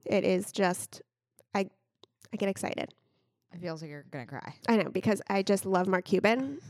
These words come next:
Speaker 1: And if I ever met him, I would freak out. Um, I'd probably go with the deal with Mister Wonderful is on there, 'cause Mister Wonderful just makes you a lot of money. And I just feel like these entrepreneurs are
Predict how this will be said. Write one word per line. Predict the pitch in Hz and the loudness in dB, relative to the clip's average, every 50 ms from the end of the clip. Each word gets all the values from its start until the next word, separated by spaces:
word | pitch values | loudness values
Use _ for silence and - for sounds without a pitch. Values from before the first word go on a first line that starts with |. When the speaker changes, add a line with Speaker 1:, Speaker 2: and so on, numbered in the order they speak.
| - _ - - - | -20 _ -10 0 2
Speaker 1:
And | 214 208 - - 190 208 202 | 4 4 4 4 2 2 2
if | - 196 - | 0 0 2
I | 196 | 2
ever | 190 185 190 | 2 2 2
met | 170 180 - 202 | 0 0 2 4
him, | 214 208 214 240 226 - - | 4 4 4 4 0 2 2
I | 196 190 | 2 2
would | 185 - | 2 2
freak | - - 180 - | 2 0 2 4
out. | 185 170 170 196 240 285 - - - - - - - - _ _ | 4 6 6 6 4 4 0 -10 -20 -20 -20 -20 -20 -20 _ _
Um, | - 208 202 190 185 180 180 180 - | 2 4 4 4 4 2 2 0 2
I'd | 208 202 202 | 2 2 4
probably | 202 208 196 202 | 6 6 6 8
go | 196 202 | 8 8
with | 196 196 | 6 8
the | 214 190 | 6 6
deal | 202 190 185 | 6 6 6
with | 185 185 | 6 4
Mister | 190 185 185 - 190 | 2 0 2 2 2
Wonderful | 185 180 180 190 202 196 - 214 214 | 2 2 2 0 -2 0 2 2 2
is | 214 | 4
on | 220 220 220 | 2 2 2
there, | 226 220 | 0 0
'cause | 214 - 202 | 0 0 -2
Mister | 190 190 - 190 | -2 2 2 4
Wonderful | 185 180 175 180 - 185 180 | 4 4 2 2 0 0 0
just | 185 180 190 | 0 0 0
makes | 185 180 180 - | -2 -2 0 0
you | 190 | 2
a | 185 | 2
lot | 185 185 | 2 2
of | 185 | 2
money. | 185 180 180 190 196 208 | 0 0 0 2 2 2
And | 214 202 | 2 0
I | 185 | 0
just | 185 185 180 - | -2 -2 -2 0
feel | - 180 | 2 2
like | 180 175 175 175 - _ | 4 4 2 0 0 _
these | 185 180 180 | 0 2 2
entrepreneurs | 175 180 185 - - 185 180 180 | 0 -2 -4 -6 -4 -2 0 2
are | 190 | 2